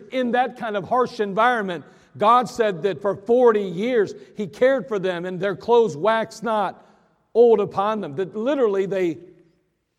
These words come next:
never had to buy another suit of clothing. And their shoes never became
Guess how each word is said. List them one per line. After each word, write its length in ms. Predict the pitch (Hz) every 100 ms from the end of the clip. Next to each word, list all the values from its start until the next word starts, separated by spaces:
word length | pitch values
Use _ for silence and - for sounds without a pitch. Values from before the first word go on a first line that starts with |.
| _ _ _ _ _ -
never 260 | 143 196
had 160 | 196 196
to 40 | 185
buy 240 | 180 156
another 260 | 147 156 151
suit 280 | - 175
of 80 | 160
clothing. 400 | - 143 107 87 - _ _ _ _ _ _ _ _ _ _ _ _ _ _ _ _ _ _ _ _ _ _ _ _ _ _ _ _ _ _ _ _ _ _ _ _ _ _ _ _ _ _ _ _ _ 120
And 80 |
their 100 | 131
shoes 580 | 127 - 190 151 131 98
never 440 | 135 151 165 160 160
became 640 | 151 147 170 135 120